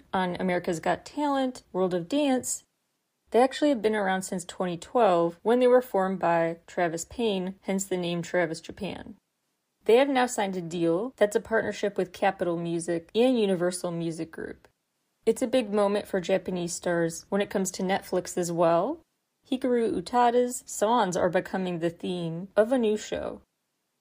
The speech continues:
It's a romantic drama called First Love that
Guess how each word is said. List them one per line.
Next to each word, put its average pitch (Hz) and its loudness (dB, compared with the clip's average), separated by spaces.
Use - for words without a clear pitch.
It's 220 0
a 247 4
romantic 214 0
drama 170 0
called 208 2
First 190 -4
Love - -6
that 202 4